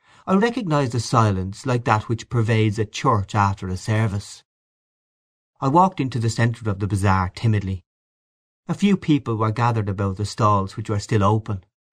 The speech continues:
Before a curtain, over which the words Café Chanton were written in coloured lamps,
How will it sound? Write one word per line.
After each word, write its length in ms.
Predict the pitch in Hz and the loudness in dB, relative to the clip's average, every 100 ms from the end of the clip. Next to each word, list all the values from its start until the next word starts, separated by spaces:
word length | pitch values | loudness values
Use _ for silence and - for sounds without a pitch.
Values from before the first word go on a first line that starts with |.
| _ _ _ _ - | _ _ _ _ -2
Before 300 | 160 214 240 | 4 4 4
a 60 | |
curtain, 560 | 190 135 104 - 92 107 | 0 0 0 0 -6 -2
over 220 | 101 104 98 | 0 2 0
which 280 | 110 - | -2 -2
the 80 | 107 | -4
words 380 | 92 92 90 - | -2 -2 -4 -8
Café 440 | - 117 107 101 | -2 -2 0 -6
Chanton 800 | 101 117 95 95 - 113 98 98 | -4 -2 -2 -2 -2 0 0 -4
were 120 | 101 | -4
written 300 | 104 120 110 | -4 -4 -6
in 120 | 98 98 | -6 -6
coloured 360 | 117 101 90 | -4 -4 -2
lamps, 440 | 104 107 90 - | 0 0 -2 -14